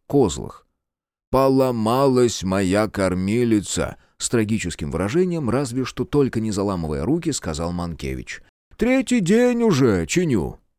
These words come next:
«Третий день?» Мы с Панкратовым переглянулись. «Ну да, с утра и до вечера как пчелка с ней вожусь. Но иначе никак, все средства в нее вбухал. Так что извините,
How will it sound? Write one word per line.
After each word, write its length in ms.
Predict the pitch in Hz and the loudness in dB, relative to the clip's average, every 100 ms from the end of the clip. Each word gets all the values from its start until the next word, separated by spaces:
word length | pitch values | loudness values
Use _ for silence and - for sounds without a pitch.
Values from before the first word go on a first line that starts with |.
| _ _ _ _ _ _ _ | _ _ _ _ _ _ _
«Третий 680 | 98 107 120 117 - - 73 | -6 -2 0 0 -4 -8 -8
день?» 540 | 69 87 117 143 143 - _ _ _ | -8 -4 -2 -2 -6 -14 _ _ _
Мы 220 | 87 135 | -2 0
с 80 | - | 0
Панкратовым 640 | - 160 107 92 95 117 120 | -2 -4 -2 -2 -2 -2 -2
переглянулись. 720 | 117 110 131 127 76 60 - _ _ | 0 0 0 0 -4 -6 -12 _ _
«Ну 340 | 78 101 147 185 | -4 0 2 0
да, 480 | 104 69 60 95 - _ - | -2 -2 0 -2 -4 _ -10
с 160 | - | -2
утра 380 | 127 90 76 107 | 0 0 0 0
и 60 | 180 | 2
до 160 | 160 | 2
вечера 420 | 82 101 - 180 | 2 0 2 2
как 240 | 185 139 - | 2 -2 -4
пчелка 500 | - 151 214 226 247 | -2 2 2 2 -4
с 100 | - | 0
ней 140 | 127 | 0
вожусь. 500 | 80 71 60 50 - - _ - | 0 -2 -6 -10 -14 -16 _ -4
Но 300 | 107 127 127 | 0 2 2
иначе 380 | 131 110 - 120 | 2 0 0 -2
никак, 420 | 139 107 - - | -2 -4 -8 -10
все 260 | - 120 | 0 0
средства 500 | 104 - 117 - 95 | 2 2 2 0 -4
в 60 | 82 | -2
нее 260 | 87 82 76 | -2 -2 -2
вбухал. 540 | 71 71 - 62 55 - _ | -4 -8 -8 -10 -10 -18 _
Так 220 | 113 113 | -2 0
что 200 | - 113 | 2 2
извините, 720 | 107 101 107 95 87 - 139 | 2 2 0 0 -2 -4 -4